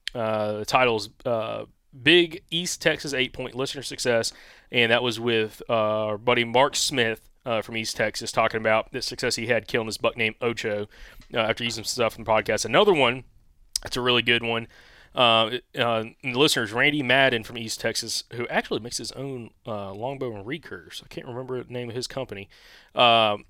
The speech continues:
and it's two East Texas public land bucks down, listener success story. That's episode three eleven. So episode three eleven. Also, we've had a gentleman named Ben Allen on the podcast, which I'm gonna find his episode.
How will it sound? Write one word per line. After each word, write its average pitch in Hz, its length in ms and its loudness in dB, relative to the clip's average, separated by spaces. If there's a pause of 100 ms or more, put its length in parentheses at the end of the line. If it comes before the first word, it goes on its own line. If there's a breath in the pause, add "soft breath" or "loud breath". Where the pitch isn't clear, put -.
and 135 240 2
it's 139 220 -2
two 202 240 2
East 170 200 -4
Texas 147 300 0
public 143 300 0
land 131 200 0
bucks 123 280 0
down, 117 240 2
listener 120 260 -4
success - 360 -2
story. 117 200 -2
That's 113 160 -2
episode 117 400 -2
three 127 560 -6
eleven. 104 640 2
So - 160 -10
episode 110 240 -6
three 123 160 -2
eleven. 113 320 0 (420 loud breath)
Also, 180 380 6
we've 143 140 0
had 143 180 6
a 123 60 0
gentleman 135 420 0
named 120 380 0
Ben 135 260 2
Allen 120 480 2
on 110 140 -2
the 107 60 -8
podcast, 107 760 -2
which 127 160 -8
I'm 117 60 -10
gonna 110 100 -8
find 113 240 -4
his 117 180 -4
episode. 107 500 -2